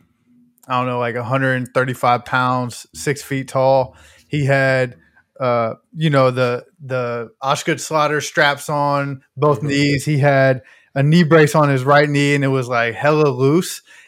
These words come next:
Speaker 1: And I'm
Speaker 2: Mm-hmm.
Speaker 1: like, if you have a loose knee brace, that's probably a, a cue for you to, like, build some quads, and I think your knee
Speaker 2: Yeah.
Speaker 1: pain might go away a little <laughs> bit.
Speaker 2: Yeah.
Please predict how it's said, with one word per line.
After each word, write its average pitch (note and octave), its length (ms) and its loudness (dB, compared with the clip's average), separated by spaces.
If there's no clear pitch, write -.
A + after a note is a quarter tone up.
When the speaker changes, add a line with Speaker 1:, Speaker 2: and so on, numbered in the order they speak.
Speaker 1:
And C#3+ 140 -4
I'm D3+ 140 0
Speaker 2:
Mm-hmm. - 20 -2
Speaker 1:
like, C3+ 360 2
if D3+ 160 0
you F#3 140 4
have G#3+ 160 6
a D#3+ 100 4
loose D#3+ 380 0
knee C#3+ 200 -4
brace, E3 420 0
that's C#3+ 260 0
probably D3+ 400 0
a, C3 200 0
a C3 120 -10
cue D3 480 -2
for E3+ 160 -4
you F3+ 260 0
to, E3 80 0
like, B2 320 -2
build D3 200 4
some C3+ 160 -4
quads, B2 440 4
and B2 120 -2
I B2 80 0
think C3 200 -6
your A#2+ 100 -6
knee B2 160 -6
Speaker 2:
Yeah. - 0 -
Speaker 1:
pain A#2+ 300 -4
might B2 420 0
go B2 200 2
away B2 240 0
a A#2 60 -2
little B2+ 240 0
<laughs> - 160 -8
bit. C3+ 220 -4
Speaker 2:
Yeah. - 380 -10